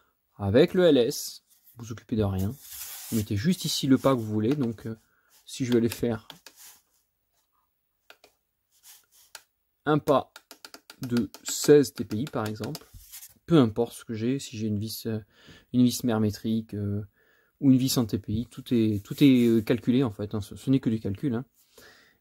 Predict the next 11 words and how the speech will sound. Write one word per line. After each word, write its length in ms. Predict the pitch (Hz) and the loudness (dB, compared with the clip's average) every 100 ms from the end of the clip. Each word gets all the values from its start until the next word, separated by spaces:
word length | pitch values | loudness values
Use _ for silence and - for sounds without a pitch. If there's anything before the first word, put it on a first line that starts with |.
| - | -2
Et, 640 | 123 117 113 107 101 104 - - | 4 6 6 2 0 -2 -6 -6
et 40 | |
je 100 | 110 | -4
peux 240 | 101 117 127 | -2 0 -2
faire, 480 | - 113 117 110 - _ _ _ _ - | 0 2 2 -2 -16 _ _ _ _ -16
là, 200 | 131 - 139 | -14 -14 -10
je 160 | - | -2
vais 100 | 120 | 0
rallumer 240 | 107 104 101 | 0 0 2
mon 140 | 101 | 2
moteur. 320 | 92 117 123 | 0 2 0